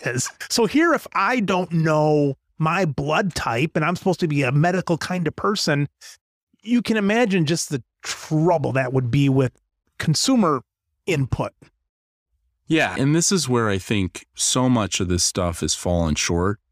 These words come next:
Speaker 2: We have to be, this is one of the shames of sort of consumer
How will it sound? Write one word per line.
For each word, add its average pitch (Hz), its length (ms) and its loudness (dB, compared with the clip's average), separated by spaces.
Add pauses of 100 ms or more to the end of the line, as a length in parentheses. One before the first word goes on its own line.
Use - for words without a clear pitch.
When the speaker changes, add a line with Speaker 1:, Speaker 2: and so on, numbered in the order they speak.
(200)
Speaker 2:
We 165 240 2
have 175 220 0
to 117 100 0
be, 107 520 0
this 123 220 -2
is 120 140 -2
one 110 160 0
of 90 80 -2
the 85 140 -4 (260)
shames 107 480 0
of 80 120 -4
sort 92 240 -2
of 82 100 -8 (300)
consumer 92 840 0